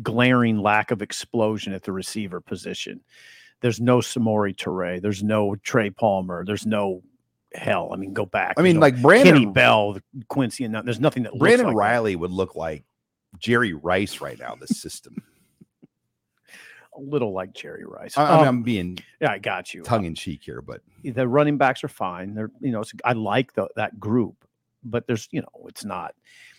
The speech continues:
Speaker 1: that's not Amir Abdullah and Rex Burkhead. So, uh, the level of concern in that regard is high.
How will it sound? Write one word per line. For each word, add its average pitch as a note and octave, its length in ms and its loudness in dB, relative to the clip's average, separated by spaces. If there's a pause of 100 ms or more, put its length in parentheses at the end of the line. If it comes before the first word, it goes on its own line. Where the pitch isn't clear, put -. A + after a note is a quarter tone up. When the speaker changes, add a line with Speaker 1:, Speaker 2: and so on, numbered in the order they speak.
(120)
Speaker 1:
that's - 160 -4
not A2 160 0
Amir G2+ 260 0
Abdullah G#2 360 -2
and F2+ 120 -8
Rex G2 220 -4
Burkhead. - 560 -8 (520)
So, A#2 500 4 (1200)
uh, A#2 320 2
the A#2+ 120 -2
level F3+ 240 6
of D#3 100 0
concern C#3 680 0 (580)
in A2+ 120 -2
that A#2+ 240 4
regard A#2+ 320 0
is A#2 140 -8
high. F2+ 580 -6